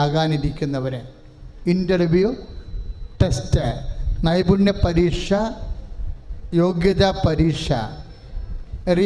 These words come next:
എക്സാമിനേഷൻ, എക്സാമിനേഷന് വേരിഫിക്കേഷന് കൊടുത്തിട്ടുള്ളവര്, ഐ എൽ ടി എസ് പോലെയുള്ള പരീക്ഷയ്ക്ക് ഡേറ്റ് എടുത്തിട്ടുള്ളവരുടെ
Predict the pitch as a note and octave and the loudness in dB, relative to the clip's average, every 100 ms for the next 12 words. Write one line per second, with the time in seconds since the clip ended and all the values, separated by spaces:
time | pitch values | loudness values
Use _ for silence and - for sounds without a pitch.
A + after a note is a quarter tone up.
0 | G3 - - F#3 F#3 F#3+ F3+ E3 G3+ B3+ | 2 0 0 2 2 2 2 0 0 -2
1 | - - - - - - - - - E3 | -8 -12 -20 -16 -12 -10 -8 -10 -4 -4
2 | - - F#3+ F#3+ F#3+ F#3+ - F3+ F#3+ A3 | -4 0 2 2 2 0 2 2 4 2
3 | - - - - - - - - - - | -4 -8 -10 -8 -10 -8 -8 -8 -10 -14
4 | - - - - - - - - E3 E3+ | -14 -14 -14 -14 -16 -16 -18 -8 0 2
5 | F#3+ G3+ F#3 - G3+ - - F3+ E3 E3 | 4 4 2 4 2 2 0 2 2 4
6 | F3 E3+ D3+ C#3+ C3 B2+ - - - - | 4 4 2 2 0 -2 -6 -10 -12 -10
7 | - - - - - - - E3 G3+ G#3 | -10 -10 -10 -12 -12 -12 -2 2 4 2
8 | F#3 A#3 A#3 G#3 G#3 F#3+ F#3 F#3 F#3 E3+ | 2 2 2 4 4 4 4 4 4 4
9 | E3 D#3 - F3 F#3+ E3 D#3+ F3+ F3 F#3 | 4 2 2 2 2 2 4 4 4 4
10 | E3 D#3 E3+ D3+ C#3+ C#3 C3 | 4 2 2 2 2 2 2